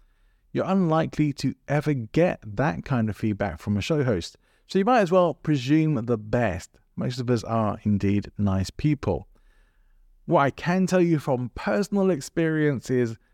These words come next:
giving negative feedback to people who haven't shown up very well as podcast guests is rarely well received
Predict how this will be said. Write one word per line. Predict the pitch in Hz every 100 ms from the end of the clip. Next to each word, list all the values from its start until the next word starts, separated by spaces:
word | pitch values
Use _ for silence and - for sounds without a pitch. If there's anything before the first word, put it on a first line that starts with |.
| _ - -
giving | 147 190 165 110 98 113
negative | 117 107 107 113 101
feedback | - 110 98 101 98 -
to | 110
people | - 117 - 113 101
who | 113 107 110 - _ _
haven't | - 196 147 -
shown | - 104 101
up | 98 101
very | 104 101
well | 104 98
as | 98
podcast | - 101 - 95 90 -
guests | 92 87 - - _ _ _ _ -
is | 127 120
rarely | 123 123 131 147 156 151 147 135
well | - 117 123 117
received | 113 104 - 127 110 104